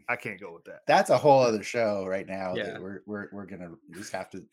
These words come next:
Speaker 3: <laughs>
Speaker 2: spend explaining to Ricky why that
Speaker 3: You wanna talk about shows with
Speaker 2: that,
Speaker 3: filler,
Speaker 2: that,
Speaker 3: What
Speaker 2: that
Speaker 3: If is a
Speaker 2: opinion is
Speaker 3: show with
Speaker 2: factually
Speaker 3: filler.
Speaker 2: wrong. That opi-, what the hell?
Speaker 3: <laughs>
Speaker 2: That show. Okay, well, we're ending the show now because Ricky
Speaker 1: All
Speaker 2: said
Speaker 1: right.
Speaker 2: stupid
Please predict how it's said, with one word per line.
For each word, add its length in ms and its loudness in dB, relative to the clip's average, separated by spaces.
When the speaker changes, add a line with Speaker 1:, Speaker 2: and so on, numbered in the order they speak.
Speaker 3:
<laughs> 120 -12
Speaker 2:
spend 580 -6
explaining 500 -8
to 80 -12
Ricky 300 -10
why 280 -4
that 260 -6
Speaker 3:
You 80 0
wanna 140 4
talk 180 6
about 200 0
shows 260 0
with 160 -2
Speaker 2:
that, 100 -18
Speaker 3:
filler, 480 4
Speaker 2:
that, 180 4
Speaker 3:
What 140 2
Speaker 2:
that 140 8
Speaker 3:
If 80 6
is 80 -8
a 40 6
Speaker 2:
opinion 260 0
is 140 -2
Speaker 3:
show 180 4
with 120 -4
Speaker 2:
factually 180 -2
Speaker 3:
filler. 140 -2
Speaker 2:
wrong. 360 -4
That 240 -4
opi-, 120 -12
what 440 6
the 120 4
hell? 680 0
Speaker 3:
<laughs> 40 -12
Speaker 2:
That 320 8
show. 720 4
Okay, 360 -2
well, 240 -4
we're 100 -2
ending 300 -6
the 40 -12
show 220 -10
now 220 -12
because 280 -14
Ricky 140 -6
Speaker 1:
All 80 -4
Speaker 2:
said 220 -12
Speaker 1:
right. 80 2
Speaker 2:
stupid 200 -14